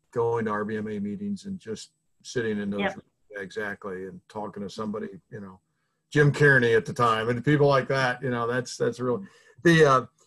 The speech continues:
Speaker 1: it's interesting, uh, I'll, as a, as an analogy, uh, when, uh, the folks at Penn State here talk about when they entered the Big Ten, whatever year that was,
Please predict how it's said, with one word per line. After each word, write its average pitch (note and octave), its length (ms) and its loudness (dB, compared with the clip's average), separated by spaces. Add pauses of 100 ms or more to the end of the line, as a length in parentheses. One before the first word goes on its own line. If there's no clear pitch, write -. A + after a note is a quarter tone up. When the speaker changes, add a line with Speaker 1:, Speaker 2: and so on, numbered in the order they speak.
(140)
Speaker 1:
it's D#3+ 200 2
interesting, D#3 600 4 (100)
uh, C3 300 4
I'll, C3+ 300 2 (640)
as B2 240 0
a, A#2 200 -2
as A#2+ 240 -6
an A2 140 -4
analogy, A#2+ 680 0
uh, A2+ 240 -10 (800)
when, C#3 460 4 (140)
uh, A#2+ 500 0 (1040)
the D3+ 100 -2
folks E3 300 2
at C#3+ 100 -4
Penn D3+ 200 4
State C#3+ 380 2
here A#2+ 360 0
talk B2+ 340 -2
about A#2+ 380 -2
when A#2 180 -4
they C3 240 2
entered B2 320 -2
the G#2+ 100 -8
Big A2 280 -6
Ten, G#2 380 -8 (240)
whatever A2 480 -4 (120)
year A2+ 220 -8
that G#2+ 240 -10
was, G2+ 500 -12